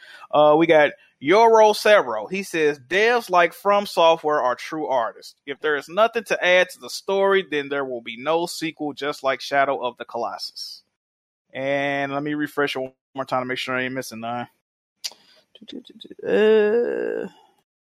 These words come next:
Oh, hold on. We got a couple of more. Got a couple of stragglers. Hold on. We got Jazzy Jefferson. He says,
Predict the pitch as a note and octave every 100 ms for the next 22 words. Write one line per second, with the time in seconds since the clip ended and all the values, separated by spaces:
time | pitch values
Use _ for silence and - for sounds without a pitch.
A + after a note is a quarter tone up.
0 | _ C#3 D3 D3 C#3 C3+ C3+ C3 C3+ C#3
1 | C#3+ A#2+ A#2 A#2 - - _ _ _ _
2 | _ _ _ _ _ - B2 - D#3 F3
3 | - F#3+ F3 E3 D3 C#3 D3+ C3 A#2+ C#3+
4 | D3 C3 A#2+ C3+ F#3+ A#3 A#3+ A3 G3 G#3
5 | G3+ - - - - F#3 F#3+ - F#3 F3+
6 | E3+